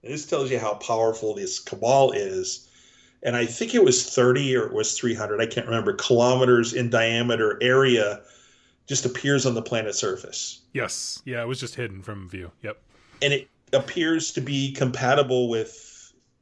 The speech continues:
Speaker 1: human requirements. It's got an atmosphere, everything else is cool.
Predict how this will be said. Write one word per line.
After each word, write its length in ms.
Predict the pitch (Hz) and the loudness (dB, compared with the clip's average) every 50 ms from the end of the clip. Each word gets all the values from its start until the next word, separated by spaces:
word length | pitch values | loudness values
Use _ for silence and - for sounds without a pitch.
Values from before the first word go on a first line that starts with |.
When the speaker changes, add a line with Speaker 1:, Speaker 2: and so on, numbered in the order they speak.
| _ _ _ _ _ | _ _ _ _ _
Speaker 1:
human 420 | - - 135 127 127 127 127 120 | -16 -10 -8 -6 -4 -4 -4 -4
requirements. 720 | 120 113 117 - 117 120 143 147 117 98 95 90 - - | -4 -6 -4 -2 0 0 0 0 -2 -6 -6 -8 -8 -8
It's 100 | - - | -6 -4
got 160 | - 107 101 | -2 -2 -2
an 80 | 98 104 | -2 -2
atmosphere, 640 | 113 123 127 127 120 123 - - 135 131 131 131 123 107 | -2 -2 -2 -2 -4 -4 0 2 2 4 4 4 2 2
everything 300 | 107 113 110 - 117 110 | 0 -4 -6 -6 -4 -2
else 200 | 113 113 110 - | -2 -2 -2 -2
is 80 | - - | -6 -2
cool. 580 | - - 139 139 135 135 131 131 123 127 127 | 2 4 6 8 8 8 8 6 6 4 -2